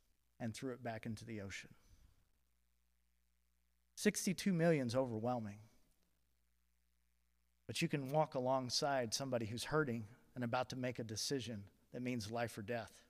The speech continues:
You can pray faithfully for the center, for the Supreme Court. And so I want to encourage you. You can make a difference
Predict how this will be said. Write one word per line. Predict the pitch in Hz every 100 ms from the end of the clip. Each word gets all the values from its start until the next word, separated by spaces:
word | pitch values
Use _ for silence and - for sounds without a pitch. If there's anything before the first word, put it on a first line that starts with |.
| _ _ _ _ _ _ _ _ _ _ _ _ _ _ _ _ _ _ _ _ -
You | 156
can | 139 127
pray | 139 127
faithfully | - 151 180 - 113 117 156 - _ -
for | 123
the | 117
center, | - 156 147 120 - _ _ _ _ _ _ _ _ _ _ _ _ _
for | 147
the | 127
Supreme | - 139 151 147
Court. | 123 170 175 147 - _ _ _ _ _ _ _ _ _ _ _ _ _ _ _ _ _ _ _ _ _ _ _ _ _ _ _ _ _ _ _ _ _ _ _ _ _ _ _ _ _ _ _ _ _ _ -
And | 135
so | 117 147
I |
want | 180 151
to |
encourage | 127 - 156 139 117 -
you. | 107 107 - - - _ _ _ _ _ _ -
You | 147
can | 151 147
make | 147 143
a |
difference | 127 143 - 160 165 - -